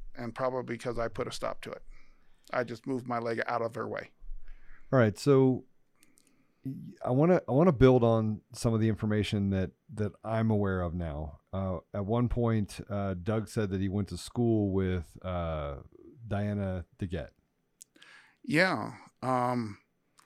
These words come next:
Speaker 1: and that came about during, and if I remember correctly, now my, my memory may be a little off, but that seemed to come about during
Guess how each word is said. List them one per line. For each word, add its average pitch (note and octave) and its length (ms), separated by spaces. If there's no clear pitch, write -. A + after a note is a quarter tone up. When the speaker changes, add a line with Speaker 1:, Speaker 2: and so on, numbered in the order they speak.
Speaker 1:
and D#3+ 560
that E3+ 540
came F3 240
about D3 360
during, D3 760
and C#3 140
if C3 180
I C#3+ 80
remember C#3+ 480
correctly, A#2 440
now A2+ 340
my, C3 220
my C3 180
memory C3 300
may B2 140
be B2 120
a A#2 40
little A#2+ 200
off, A#2+ 260
but A#2+ 140
that D3 200
seemed F#3+ 220
to E3+ 40
come D#3+ 200
about C3+ 420
during C3+ 300